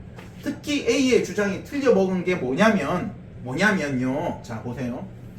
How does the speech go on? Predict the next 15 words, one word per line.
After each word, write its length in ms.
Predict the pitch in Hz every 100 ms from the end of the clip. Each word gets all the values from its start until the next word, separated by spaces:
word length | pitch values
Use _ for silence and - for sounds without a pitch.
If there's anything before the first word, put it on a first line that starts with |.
| - - - - -
네 320 | 165 269 311
명이 320 | 285 226 220
부동산이라고 680 | 196 208 220 202 190 165 143
했잖아요. 580 | 143 135 123 117 135 120
그죠? 200 | 147 190 - -
네 160 | 190 285
명이 280 | 262 220
부동산에 540 | 214 202 202 190 180 156
네가 580 | 127 160 190 175 - -
상대방이 640 | 156 156 185 156 147 170 143
점유했으니까 760 | 131 139 165 - 135 151 143
부당이득이 580 | - 151 156 123 143 151
아니냐. 280 | 120 127 120
이 260 | 170 214 202
논리는 520 | 190 196 143 151